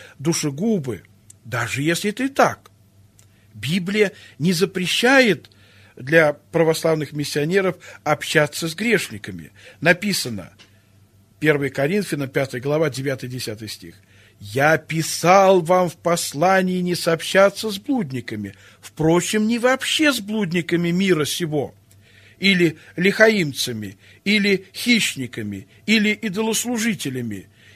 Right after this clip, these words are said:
ибо иначе надлежало бы вам выйти из мира сего".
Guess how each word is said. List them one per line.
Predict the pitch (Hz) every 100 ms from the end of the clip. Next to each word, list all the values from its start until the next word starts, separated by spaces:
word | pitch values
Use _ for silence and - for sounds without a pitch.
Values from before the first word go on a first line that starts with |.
| -
ибо | 165 180 143 170
иначе | 156 139 135 214 294 302 - 180 117 - - - -
надлежало | 127 139 135 160 180 175
бы | 151 151
вам | 131 175 180 165 - _
выйти | 95 101 240 254 - 185 160 104 _ -
из | 143 139
мира | 139 117
сего". | 110 - 92 82